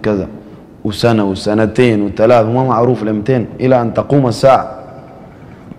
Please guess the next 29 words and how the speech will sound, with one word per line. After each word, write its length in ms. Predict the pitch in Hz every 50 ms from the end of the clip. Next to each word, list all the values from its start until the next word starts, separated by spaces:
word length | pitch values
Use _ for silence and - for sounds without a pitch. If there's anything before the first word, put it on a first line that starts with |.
| - - -
وقاعد 460 | 113 113 123 143 143 139 139 127 113
براك 460 | 113 127 127 135 143 139 123 101 - 110
وأولادك 560 | 110 113 120 131 139 135 131 131 123 - 120
هناك 420 | 123 135 143 139 123 - - - -
يضحكوا، 440 | 127 139 - - 120 120 - 123 92 - - - - - - - - - - -
وزوجتك 640 | 104 117 120 135 151 156 143 143 135 135 127 110
يتزوجها 480 | 127 123 113 120 120 127 139 143 131 131
واحد 280 | 139 143 135 117 123 - -
تاني، 280 | - 135 131 127 113 98 - - - - - - - - -
وبيتك 420 | 110 113 120 139 143 135 139 127 113
يسكنوا 400 | 135 131 135 - 139 131 127 123
فيه، 280 | 117 131 143 135 113 - - - - - - - - - - - -
وأمورك 460 | - 117 123 135 143 147 143 139 131
كلها 560 | 110 - - - 147 160 156 151 143 143 135
في 140 | 123 110 123
السوق 380 | 127 120 - - 151 147 123 123
يشيلوها 500 | 113 110 117 117 123 127 139 135 123 107
وأش-، 440 | 101 104 113 117 113 127 120 - - -
إلى 240 | 120 123 123 123 120
آخره، 280 | 117 120 143 156 151 143 - - - - - -
وبقيت 300 | 104 107 104 117 127 123
براك 520 | 104 101 107 110 120 127 131 135 131 120 -
في 60 | -
القبر". 360 | 92 90 90 95 90 85 - - - - - - - - - - - - - - - - - - - - - - - - - - - - -
إنت 240 | 143 123 - - 131
القبر 380 | 127 127 135 151 156 147 135
ده 160 | 131 131 151
ماشي 360 | 147 147 139 131 - - 131 139
له، 280 | 160 175 185 175 143